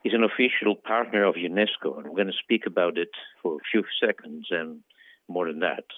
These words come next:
Educated in England, Abe Radkin speaks six languages and has been involved in many cultural and diplomatic initiatives in Asia, Europe, and Africa.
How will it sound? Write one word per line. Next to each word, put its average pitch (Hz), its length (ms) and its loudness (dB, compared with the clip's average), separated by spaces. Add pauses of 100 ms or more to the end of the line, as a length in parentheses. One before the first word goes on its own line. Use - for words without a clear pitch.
(760)
Educated 143 500 4
in 131 140 4
England, 180 360 2 (680)
Abe 143 300 8
Radkin 123 800 4 (340)
speaks 120 300 2 (120)
six 160 300 2
languages 147 580 4 (840)
and 90 80 -12
has 101 200 2
been 107 120 4
involved 117 640 4
in 98 200 -2
many 120 240 6 (240)
cultural 120 540 2
and 90 140 0
diplomatic 101 560 0
initiatives 101 680 0
in 92 200 -6
Asia, 123 600 2
Europe, 104 340 -2
and 90 120 -2
Africa. 82 580 -4